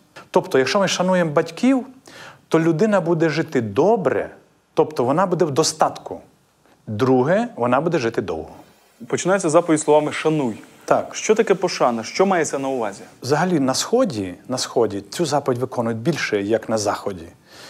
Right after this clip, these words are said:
Speaker 1: Тому, перш за все, це повага до їхньої думки, це заборона, скажімо так, обзивати, кричати на батьків,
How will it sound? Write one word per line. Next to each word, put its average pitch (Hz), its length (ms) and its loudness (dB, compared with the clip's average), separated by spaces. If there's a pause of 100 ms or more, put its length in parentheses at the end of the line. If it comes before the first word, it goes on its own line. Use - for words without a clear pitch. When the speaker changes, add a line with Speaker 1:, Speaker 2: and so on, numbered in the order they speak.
(280)
Speaker 1:
Тому, 180 460 0 (160)
перш 170 160 0
за 151 80 2
все, 113 220 0
це 156 440 2 (480)
повага 131 640 0 (440)
до 123 140 0
їхньої 127 360 -2
думки, 101 540 -6 (500)
це - 340 2
заборона, 131 840 2 (140)
скажімо 117 360 -4
так, - 220 0
обзивати, 117 580 0
кричати 117 500 -4
на 104 120 -4
батьків, 98 500 -8